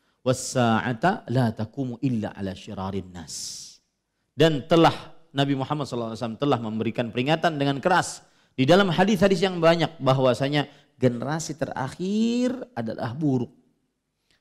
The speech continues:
Dan Rasulullah sallallahu alaihi wasallam juga telah memberitahukan bahwa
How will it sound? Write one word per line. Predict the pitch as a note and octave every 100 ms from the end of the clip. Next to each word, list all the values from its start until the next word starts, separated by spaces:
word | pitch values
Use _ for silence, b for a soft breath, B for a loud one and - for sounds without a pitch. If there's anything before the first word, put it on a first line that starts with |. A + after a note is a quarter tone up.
| _ B2+
Dan | B2+ G#2+
Rasulullah | B2 C3 C#3+
sallallahu |
alaihi | A#2+ A2+
wasallam | A#2+
juga | A#2 A2
telah | A2+ A2
memberitahukan | G#2+ G#2+ A2+ C#3+ D#3+ A#3+ A#3
bahwa | A2 G#2